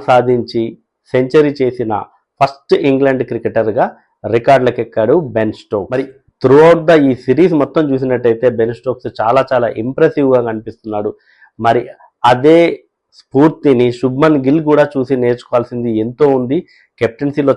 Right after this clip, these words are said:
చాలా మిస్టేక్స్ చేశాడు. So దాన్ని తను బ్యాటింగ్లో కవర్ చేసుకునే ప్రయత్నం అయితే చేస్తున్నాడు.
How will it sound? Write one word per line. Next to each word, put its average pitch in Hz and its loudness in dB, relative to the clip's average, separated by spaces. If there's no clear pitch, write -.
చాలా 127 4
మిస్టేక్స్ 143 -2
చేశాడు. 139 0
So 147 2
దాన్ని 147 2
తను 139 0
బ్యాటింగ్లో 143 2
కవర్ 143 2
చేసుకునే 139 -4
ప్రయత్నం 127 0
అయితే 123 -2
చేస్తున్నాడు. 117 -6